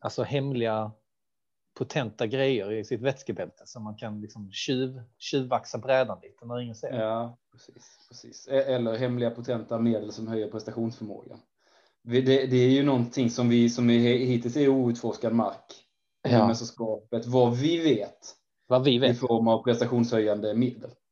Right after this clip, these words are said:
Speaker 1: Ja, har gått lite under radarn.
Speaker 2: Ja,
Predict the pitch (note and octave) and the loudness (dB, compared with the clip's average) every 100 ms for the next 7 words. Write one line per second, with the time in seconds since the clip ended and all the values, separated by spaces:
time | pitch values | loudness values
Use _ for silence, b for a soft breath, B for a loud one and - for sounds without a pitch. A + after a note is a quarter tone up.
0 | _ _ _ _ - B2+ A#2 - _ _ | _ _ _ _ 0 2 2 -2 _ _
1 | _ - C3 D#3 D#3+ D#3+ D3+ C3+ C#3+ G#2 | _ -4 0 2 0 0 0 2 2 2
2 | F2+ G#2+ - _ _ _ _ _ A2+ G#2 | 0 -10 -16 _ _ _ _ _ 2 2